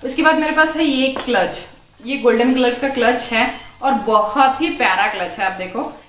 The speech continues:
यहाँ पर stones दिए हुए हैं, गोल्डन कलर का पूरा क्लच है, यहाँ पर झुमका दिया हुआ है, लटकन दिया हुआ है, तो इसकी वजह से इसका look बहुत ज़्यादा अच्छा आता है। और गोल्डन कलर का क्लच आपके पास एक होना ही चाहिए। गोल्डन कलर का अगर क्लच आप अपने पास रखते हो ना,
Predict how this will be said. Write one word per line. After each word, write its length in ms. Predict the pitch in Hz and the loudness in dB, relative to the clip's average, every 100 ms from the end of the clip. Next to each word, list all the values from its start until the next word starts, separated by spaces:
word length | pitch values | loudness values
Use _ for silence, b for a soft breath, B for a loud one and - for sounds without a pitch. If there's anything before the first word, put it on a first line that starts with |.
| - | -10
यहाँ 260 | 233 226 | -4 -2
पर 80 | 262 | -2
stones 540 | 285 - 240 262 285 - | -4 0 0 2 -2 -2
दिए 200 | 254 247 | 2 4
हुए 220 | 240 240 | 6 4
हैं, 360 | 233 247 247 | 2 -2 -2
गोल्डन 280 | 220 214 226 | -6 -2 -2
कलर 180 | 233 226 | 0 0
का 100 | 240 | 0
पूरा 260 | 240 233 233 | 0 2 2
क्लच 380 | 226 214 220 | 2 0 0
है, 180 | 233 226 | -2 -2
यहाँ 180 | 208 202 208 | -2 -2 -2
पर 160 | 220 | -4
झुमका 420 | - 220 180 226 | -2 -6 -4 -2
दिया 180 | 233 233 | 0 0
हुआ 80 | 214 | 0
है, 100 | 190 | 0
लटकन 320 | 180 226 226 | -2 -2 -2
दिया 200 | 226 214 | -2 0
हुआ 200 | 214 208 | 0 0
है, 360 | 208 208 220 - B - | 0 -2 -6 -8 B -14
तो 60 | 277 | -10
इसकी 140 | 294 | -4
वजह 140 | 294 | -2
से 80 | 311 | 0
इसका 200 | 285 - | -2 0
look 140 | 277 254 | 2 2
बहुत 380 | 220 220 254 | 0 2 2
ज़्यादा 200 | 240 226 | 2 0
अच्छा 220 | 202 - 180 | -4 -2 -4
आता 160 | 175 | -4
है। 180 | 175 - B B | -6 -6 B B
और 140 | 320 262 | -6 4
गोल्डन 400 | 254 262 320 320 | 4 4 2 2
कलर 260 | 285 294 | 2 2
का 160 | 302 311 | 0 -2
क्लच 280 | 269 262 262 | 2 2 2
आपके 240 | 247 277 | 0 0
पास 220 | 262 277 | 0 0
एक 100 | 262 | -2
होना 260 | - 220 220 | -4 -2 0
ही 200 | 233 269 | 0 0
चाहिए। 200 | 180 190 | 0 2
गोल्डन 300 | 247 269 285 | 2 4 2
कलर 180 | 277 269 | 2 0
का 180 | 285 | 0
अगर 200 | 277 277 | 0 0
क्लच 380 | 285 - 233 262 | -4 -4 -2 -2
आप 260 | 247 226 226 - | -2 -4 -6 -6
अपने 200 | 240 247 | -4 2
पास 260 | 262 262 | 2 2
रखते 280 | 226 220 269 | -4 -6 -4
हो 100 | 285 | -4
ना, 260 | 196 226 | -2 -6